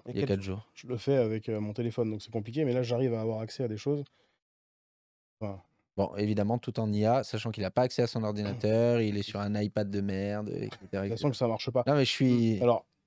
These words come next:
Speaker 3: c'est, c'est joli, hein, ça, ça fait des images jolies, hein, Midjourney. Le problème, c'est que là, il comprend pas que je veux quelque chose de réaliste. Pourtant, euh, je le marque dans le prompt.
Speaker 2: Ok.
Speaker 3: Donc, c'est vrai qu'il y a toujours un travail quand tu, tu, quand tu bosses avec l'I A, euh, d'arriver à te faire comprendre.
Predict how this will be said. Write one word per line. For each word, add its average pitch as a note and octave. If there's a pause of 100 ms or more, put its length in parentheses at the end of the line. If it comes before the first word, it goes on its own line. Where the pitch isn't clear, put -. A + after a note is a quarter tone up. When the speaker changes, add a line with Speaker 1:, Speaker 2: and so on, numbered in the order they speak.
(120)
Speaker 3:
c'est, -
c'est C3+
joli, D#3
hein, C3
ça, G#2+
ça A2
fait A#2
des A2+
images A#2
jolies, C3+
hein, A2+
Midjourney. A2+ (340)
Le A2+
problème, C#3
c'est B2
que A2
là, C#3
il B2+
comprend A#2+
pas C#3+
que A2+
je G#2
veux A2
quelque A2+
chose B2+
de A2+
réaliste. A2
Pourtant, B2
euh, G2+
je G2
le G2+
marque -
dans A#2
le G#2
prompt. A#2 (240)
Speaker 2:
Ok. C#3
Speaker 3:
Donc, A2+
c'est -
vrai C3
qu'il -
y -
a A#2
toujours C#3+
un C3
travail C3
quand A2+
tu, - (100)
tu, -
quand A#2
tu -
bosses B2+
avec A2+
l'I A#2+
A, C#3 (580)
euh, G#2
d'arriver A#2+
à B2+
te A#2+
faire A#2
comprendre. A#2+